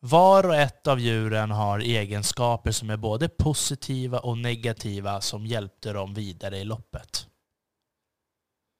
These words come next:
Djuren som kom genom mållinjen i denna ordning var råttan nummer ett,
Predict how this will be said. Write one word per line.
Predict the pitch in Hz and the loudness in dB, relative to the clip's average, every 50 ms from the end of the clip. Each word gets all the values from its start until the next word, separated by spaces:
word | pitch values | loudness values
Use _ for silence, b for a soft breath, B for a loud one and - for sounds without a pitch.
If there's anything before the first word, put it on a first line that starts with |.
| _ _ _ _ _ _ _ _ _ _ | _ _ _ _ _ _ _ _ _ _
Djuren | 131 123 135 165 170 175 170 175 175 175 170 | -4 2 4 4 4 4 4 2 2 2 0
som | 156 - 165 143 | 0 0 -2 -2
kom | - 131 127 120 123 | 0 -2 -2 0 0
genom | 123 123 120 123 | 0 0 0 0
mållinjen | 127 139 143 131 120 120 135 156 165 165 165 156 131 120 117 117 123 123 | 0 2 2 2 2 0 0 0 -2 -2 0 0 0 2 0 0 -2 -4
i | 120 117 | -6 -6
denna | 117 117 139 131 127 131 147 165 | 0 2 2 2 2 2 0 0
ordning | 160 156 135 117 110 107 107 107 107 107 101 | 0 2 2 2 0 0 -2 -2 -2 -4 -2
var | 98 101 98 95 95 95 95 92 _ _ _ _ _ _ _ _ _ _ _ _ _ _ _ _ _ _ - | 0 2 2 2 2 2 0 -2 _ _ _ _ _ _ _ _ _ _ _ _ _ _ _ _ _ _ -6
råttan | 117 123 131 113 - - _ _ - - 107 120 139 160 175 196 185 147 | -2 0 0 0 -2 -6 _ _ -4 0 2 2 2 0 -2 -6 -6 -6
nummer | 139 131 131 123 113 101 | -4 -2 -2 -2 -2 -2
ett, | 95 107 135 156 - _ - - - - - | -2 -2 -4 -4 -6 _ -10 -10 -10 -10 -12